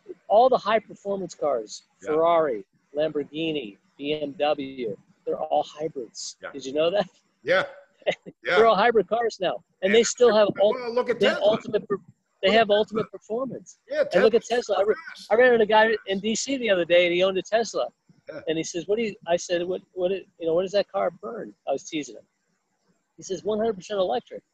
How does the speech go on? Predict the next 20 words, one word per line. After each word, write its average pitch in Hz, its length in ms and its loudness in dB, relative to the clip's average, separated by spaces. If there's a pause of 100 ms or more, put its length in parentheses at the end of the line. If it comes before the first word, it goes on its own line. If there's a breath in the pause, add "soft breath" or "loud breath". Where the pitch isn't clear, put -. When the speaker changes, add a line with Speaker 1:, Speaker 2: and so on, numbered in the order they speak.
Speaker 1:
I - 40 -20
said, 240 140 -18
"No, 254 100 -6
it - 100 -6
doesn't." 113 320 -12 (560)
He 226 80 -20
goes, 190 180 -2
"What 202 200 2
does 202 100 0
it 214 100 0
burn 247 240 2
then?" 117 140 -6 (160)
I - 60 -10
said, - 180 -18
"That, 202 200 -2
that 214 140 -2
car 196 300 -2 (100)
right 180 200 -2
there, 190 100 -4
you 165 240 -6